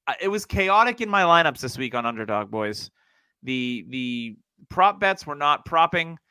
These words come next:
and it was a weird week overall. But I can tell you this, Underdog is one of the funnest ways to play D F S. You love football like me, you can go on there. You can do prop bets. There's all different ways to play. You can also do basketball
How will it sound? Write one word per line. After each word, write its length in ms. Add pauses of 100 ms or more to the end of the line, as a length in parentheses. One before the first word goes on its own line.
(360)
and 140
it 60
was 180
a 80
weird 260
week 320 (260)
overall. 460
But 280 (180)
I 80
can 100
tell 160
you 80
this, 400
Underdog 500
is 200
one 160
of 100
the 80
funnest 400
ways 220
to 80
play 180
D 200
F 120
S. 320 (720)
You 140
love 220
football 360
like 180
me, 100
you 120
can 80
go 200
on 180
there. 160
You 100
can 100
do 120
prop 300
bets. 200
There's 140
all 160
different 240
ways 160
to 80
play. 320 (380)
You 100
can 140
also 680
do 500 (380)
basketball 680